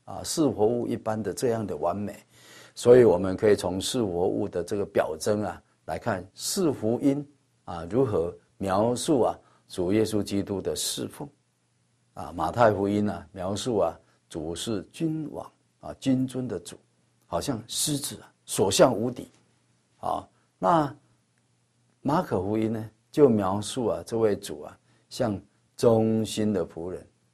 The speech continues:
好像一头牛一样，多做事少说话，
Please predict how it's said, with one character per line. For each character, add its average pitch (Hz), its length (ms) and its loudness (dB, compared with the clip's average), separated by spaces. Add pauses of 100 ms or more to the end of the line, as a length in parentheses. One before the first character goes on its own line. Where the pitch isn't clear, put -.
(220)
好 82 160 -6
像 117 300 -4
一 120 60 -6
头 101 200 -8
牛 110 160 -8 (140)
一 - 80 -18
样， 92 100 -20 (580)
多 113 220 2
做 110 280 2
事 107 200 -8 (200)
少 - 200 -4
说 101 240 -6
话， 110 220 -10